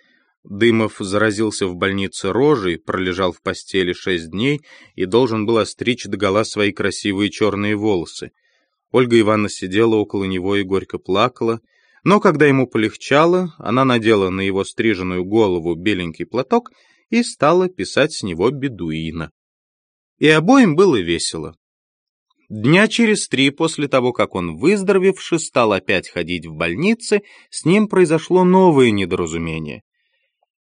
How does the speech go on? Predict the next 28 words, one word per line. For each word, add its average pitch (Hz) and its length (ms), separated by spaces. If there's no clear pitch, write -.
«Мне 127 300
не 180 160
везет, 160 440
мама», — 127 640
сказал 98 440
он 101 140
однажды 95 460
за 90 160
обедом. 85 460
«Сегодня 139 460
у 139 40
меня 135 200
было 123 280
четыре 110 440
вскрытия, 180 880
и 113 160
я 123 140
себе 104 320
сразу 143 440
два 113 220
пальца 87 460
порезал, 82 520
и 113 80
только 175 340
дома 120 300
я 101 200
это 95 160
заметил». 90 540